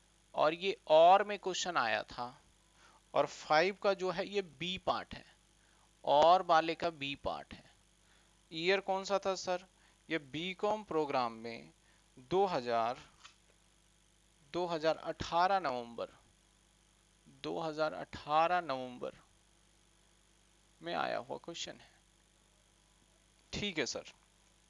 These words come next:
Raw material, raw material का cost जो है वो है hundred। Direct labor, Direct labor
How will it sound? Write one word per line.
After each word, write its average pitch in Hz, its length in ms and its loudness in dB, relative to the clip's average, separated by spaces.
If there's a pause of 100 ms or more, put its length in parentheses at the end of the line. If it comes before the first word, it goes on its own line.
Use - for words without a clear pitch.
(520)
Raw 156 320 6
material, 123 640 -4 (1500)
raw 143 320 4
material 151 400 -2
का 143 200 -2
cost 156 360 0
जो 135 120 -6
है 117 280 -10 (680)
वो 165 120 -2
है 175 100 0
hundred। 120 580 -10 (2000)
Direct 160 380 6
labor, 113 360 -4 (1040)
Direct 151 360 6
labor 120 340 -4